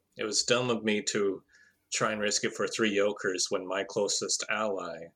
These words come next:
wasn't involved in the challenge at all." Because after this challenge is over, we have three very distinct pairs in this game. We've got Soundos and Karen as a pair. They frequently chat. Art and Patrick have been a pair since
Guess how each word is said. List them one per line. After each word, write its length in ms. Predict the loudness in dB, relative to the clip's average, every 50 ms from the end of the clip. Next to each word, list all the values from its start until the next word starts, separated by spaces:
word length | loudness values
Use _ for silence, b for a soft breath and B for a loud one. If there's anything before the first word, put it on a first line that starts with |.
| _ _ -20 _ -16
wasn't 760 | -12 -10 -8 -8 -4 -2 0 2 4 2 2 0 -4 -6
involved 500 | -6 -4 -2 0 0 2 0 -2 -2 -6
in 160 | -8 -8 -8 -6
the 360 | -4 -4 -4 -4 -6 -4 -4
challenge 460 | -2 -2 -2 -2 -2 -4 -6 -4 -4
at 80 | -2 0
all." 360 | 0 0 0 -2 -4 -8 -12 _ _ _ _ _ _ _ _ _ _ _ _
Because 640 | -4 -2 2 2 2 2 2 -2 0 0 0 0 2 0
after 200 | -2 0 0 0
this 160 | 2 2 2
challenge 340 | 4 4 4 2 2 0 0
is 140 | 0 2 2
over, 320 | 2 2 0 -2 -4 -4 -8 _ _ _ _
we 140 | 4 6 6
have 120 | 6 6
three 640 | 4 0 4 4 6 6 6 4 4 2 -2 -4 -6 -10 -12 -2 2
very 380 | 4 4 6 4 4 2 0
distinct 640 | -2 -2 -2 0 2 2 0 -2 -2 -6 -12 -8 -2
pairs 400 | 0 0 2 2 0 -2 -2 -4
in 60 | -4
this 200 | -6 -4 -4 -2
game. 300 | -2 -2 -4 -4 -6 -12 -14 _ _ _ _ _
We've 120 | -2 0 2
got 260 | 0 0 0 0 0
Soundos 720 | 0 2 2 2 0 -2 -2 -2 -2 0 2 2 0 0 0 -2
and 320 | -4 -2 -4 -6 -8 -4
Karen 420 | 0 2 2 4 4 2 0 -2 -4
as 260 | -4 -2 -2 0 -2
a 60 | -2
pair. 320 | -2 -2 0 0 0 0 -2
They 160 | -4 -6 -2
frequently 480 | 0 0 0 0 -2 -4 -4 -4 -4
chat. 360 | -2 0 0 0 -2 -2 -6 -8 b b b b b b _ _ _ _ _ -2
Art 180 | -2 -2 -2
and 100 | -6 -2
Patrick 400 | 0 2 2 2 2 0 0 0 0
have 120 | 0 0
been 160 | 0 -2 -2
a 60 | -4
pair 380 | -2 2 4 4 4 4 2 2
since 600 | 0 0 0 -2 -4 -4 -2 -2 -2 -2 -4